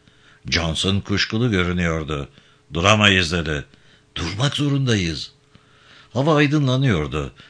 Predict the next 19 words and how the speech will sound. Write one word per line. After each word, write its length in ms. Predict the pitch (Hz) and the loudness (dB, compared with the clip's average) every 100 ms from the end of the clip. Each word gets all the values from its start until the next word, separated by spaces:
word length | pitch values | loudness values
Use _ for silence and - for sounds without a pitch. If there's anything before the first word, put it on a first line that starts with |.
| _ | _
Balıkçı 440 | - 143 170 - 180 | 2 2 2 -2 0
teknesinin 640 | 104 - 80 90 101 95 | -2 -2 -2 0 0 0
dümen 300 | 110 127 143 | 0 0 0
köşkünden 540 | 127 135 - 135 123 127 | 0 -2 -2 -2 0 2
yanıp 420 | 101 110 131 - | 2 2 0 -2
kavrulmuş 640 | 113 95 110 101 104 78 | -2 0 -2 -2 -2 -2
bir 100 | 104 | 0
adam 340 | 92 78 95 82 | 0 0 0 0
çıktı. 540 | 92 - - 76 71 - - - - - | -2 -4 -6 -6 -6 -12 -20 -20 -10 2
Ön 260 | 160 180 | 4 6
güverteye 500 | 151 151 147 123 98 | 6 6 4 2 2
kadar 300 | 90 82 87 | 2 0 0
sendeledi, 640 | 82 87 82 82 80 80 104 | 0 0 0 -2 -2 0 2
el 300 | 85 135 123 | 4 2 2
sallamaya 640 | 120 110 101 92 90 92 | 0 0 0 2 2 2
çalıştı. 640 | - 80 78 - - 73 73 - - - | 0 0 -2 -2 -2 -6 -8 -14 -10 2
Yüzüstü 480 | 151 131 120 - | 4 4 -2 -2
yere 340 | 120 90 95 85 | 0 2 2 2
devrildi. 720 | 85 78 80 76 73 71 | 0 0 -2 -4 -4 -6